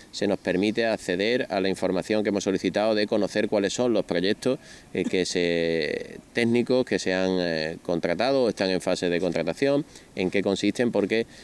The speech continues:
eh, nos preocupa también, bien, visto la negligencia que se ha cometido para no estar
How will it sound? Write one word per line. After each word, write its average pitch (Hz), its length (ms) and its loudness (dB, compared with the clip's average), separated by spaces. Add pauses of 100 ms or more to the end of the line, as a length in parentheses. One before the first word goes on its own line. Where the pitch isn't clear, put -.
(140)
eh, 87 500 0
nos 90 280 2
preocupa 107 340 2
también, 113 440 2
bien, 98 300 0
visto 110 380 0
la 92 140 2
negligencia 92 640 0
que 87 100 0
se 95 100 -2
ha 95 60 0
cometido 101 460 0
para 85 360 0
no 95 140 0
estar 98 320 0